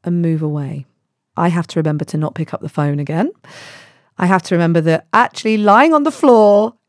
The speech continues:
in a comfortable position with my eyes closed is really good for me, say for five or ten minutes, and then I can be re-energized. So today, if things are feeling like they're getting a bit much,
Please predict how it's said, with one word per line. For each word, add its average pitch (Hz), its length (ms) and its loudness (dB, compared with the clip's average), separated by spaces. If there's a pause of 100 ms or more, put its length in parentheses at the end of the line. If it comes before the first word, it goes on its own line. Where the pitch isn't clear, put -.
in 196 100 -4
a 202 60 -6
comfortable 285 420 -2
position 269 420 -2
with 196 140 0
my 190 140 0
eyes 226 320 2
closed 151 580 0 (420)
is 190 320 2 (160)
really 185 760 -2 (180)
good 208 220 2
for 165 280 -2
me, 160 400 -2 (680)
say 156 300 -2
for 151 160 -10
five 151 320 -2
or 156 60 -6
ten 151 240 -6
minutes, 151 420 -8
and 165 100 -4
then 156 120 -4
I 156 60 -4
can 151 180 -8
be 147 100 -6
re-energized. 139 800 -8 (720)
So 180 240 2
today, 160 480 0 (640)
if - 100 -4
things 214 300 2
are 202 60 -2
feeling 185 460 2
like 175 340 -2
they're 170 120 0
getting 180 320 -4
a 175 40 -2
bit - 180 -2
much, - 540 -8